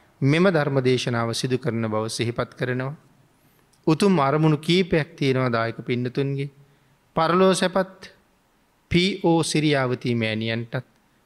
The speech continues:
පරලෝ සැපත් නීල් රංජිත් පෙරේරා පියාණන්ටත්,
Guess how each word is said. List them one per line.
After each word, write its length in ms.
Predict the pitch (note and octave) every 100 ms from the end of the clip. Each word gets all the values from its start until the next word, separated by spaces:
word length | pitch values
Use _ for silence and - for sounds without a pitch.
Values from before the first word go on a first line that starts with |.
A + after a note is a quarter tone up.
| _
පරලෝ 340 | D3+ D3+ E3 E3+
සැපත් 340 | E3 D#3+ E3+ - _ _ _ _ _ _ -
නීල් 400 | C#3 D3+ F3+ F3
රංජිත් 400 | D3 C3+ C#3 C#3+ -
පෙරේරා 440 | C#3 B2+ B2+ B2
පියාණන්ටත්, 680 | A#2+ B2 A#2 A2+ G#2+ A2 B2+